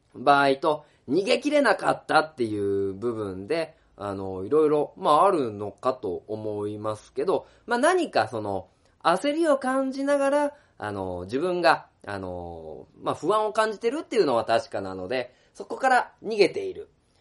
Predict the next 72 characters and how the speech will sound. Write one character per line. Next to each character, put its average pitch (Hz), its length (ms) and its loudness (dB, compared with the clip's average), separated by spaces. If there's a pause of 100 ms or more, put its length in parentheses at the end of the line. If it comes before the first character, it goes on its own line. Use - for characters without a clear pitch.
(220)
え 87 760 -10
ー、 101 40 -10
目 151 200 -2
標 262 200 -2
に 254 80 -4
向 240 100 -2
か 208 120 4
っ 202 120 0
て 180 80 0
走 185 360 0
っ 294 40 -8
て 226 260 4
い 226 40 0
る 269 140 -6
と 160 160 2
い 98 280 -2
う 87 60 -14 (500)
イ 127 140 -4
メ 123 220 0
ー - 20 -2
ジ 92 120 -10
で 87 120 -12
す - 100 -18
ね。 139 400 -4 (500)
ま 185 120 -2
あ、 - 20 -2
な 185 120 0
の 135 120 0
で、 98 460 -2
こ - 140 -18
こ 208 140 -4
に、 196 300 -2
ま 180 140 -4
あ、 151 40 -4
調 175 160 -2
べ 170 80 -4
た 131 100 0
も 120 120 -2
の 120 100 -6
に 120 60 -8
出 170 120 -4
て 185 100 -2
る 180 80 -6
の 262 100 -2
は、 190 200 -2 (120)
ま 190 120 0
あ、 - 20 2
仕 175 160 -8
事 226 260 2
や 247 160 2
学 226 260 0
業 208 220 2
に 131 140 -2
対 113 240 2
す 110 120 -10
る - 200 -8 (320)
不 156 220 0
安 247 260 0
を 220 80 0
抱 180 280 4
え 151 40 2
て 147 140 2
い 113 120 2
る。 107 200 -8 (500)
な 196 80 -6
の 160 60 0
で、 - 60 0
社 - 180 -2
会 262 280 -6
的 262 260 -8
不 190 220 -2
安、 185 200 -2